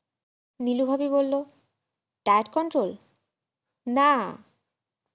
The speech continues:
"তাহলে?" হাসি বলল, "আমি তিন বেলা ভাত খাই, জানেন?" "তাই নাকি?" "হ্যাঁ।" নীলু ভাবি বলল, "আশ্চর্য ব্যাপার, তিন বেলা ভাত খেয়ে এই বয়সে এত সুন্দর ফিগার।"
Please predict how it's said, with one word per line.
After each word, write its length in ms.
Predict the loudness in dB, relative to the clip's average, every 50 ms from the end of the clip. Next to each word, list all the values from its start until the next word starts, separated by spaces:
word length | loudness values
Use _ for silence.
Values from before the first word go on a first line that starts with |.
| _ _ _ -4
"তাহলে?" 340 | -4 -4 0 0 0 0 0 0 -2 -6 _ _ _ _ _ _ _ _ _ _ _ _ _ _ _ _ _ _ _ _ -10
হাসি 240 | -10 -10 -8 -6 -2
বলল, 320 | -2 -2 0 0 -4 -8 -8 _ _ _ _ _ _ _ _ _ _ _ _ _ _ _ -6
"আমি 160 | -6 -6 -4
তিন 180 | -4 -4 -4 0
বেলা 180 | 0 0 0 0
ভাত 200 | 0 -2 -4 -4 -4
খাই, 180 | -4 -4 -2
জানেন?" 320 | -2 0 -2 -2 -2 -4 -6 -10 -14 _ _ _ _ _ _ _ _ _ _ _ _ _ _ _ _ _ _ _ _ -4
"তাই 160 | -2 0 0 2
নাকি?" 340 | 0 0 -2 -4 -8 -8 -8 -8 -12 -18 _ _ _ _ _ _ _ _ _ _ _ _ _ _ _ _ _ _ -8
"হ্যাঁ।" 340 | -6 -4 -2 -2 -4 -6 -10 -14 _ _ _ _ _ _ _ _ _ _ _ _ _ _ _ _ _ _ _ -6
নীলু 260 | -4 -2 0 0 0
ভাবি 240 | 0 0 0 0 -2 0
বলল, 240 | 0 0 0 0 -4 -6 -6 _ _ _ _ _ _ _ _ _ _ _ _ _ -12
"আশ্চর্য 400 | -12 -10 -10 -8 -6 -6 -2 -2 0
ব্যাপার, 400 | 0 0 0 -2 -2 -4 -4 -4 -8 _ _ _ _ _ _ _ _ -8
তিন 120 | -6 -4 -4 -2
বেলা 200 | -2 0 0 0 -2
ভাত 200 | -2 -4 -6 -6 -6
খেয়ে 180 | -6 -4 -2 0
এই 120 | 0 0
বয়সে 320 | 0 0 -2 -2 -2 -4 -6
এত 140 | -6 -6 -6 -8
সুন্দর 280 | -8 -6 -4 -4 -4
ফিগার।" 360 | -4 -6 -8 -4 -2 -2 -2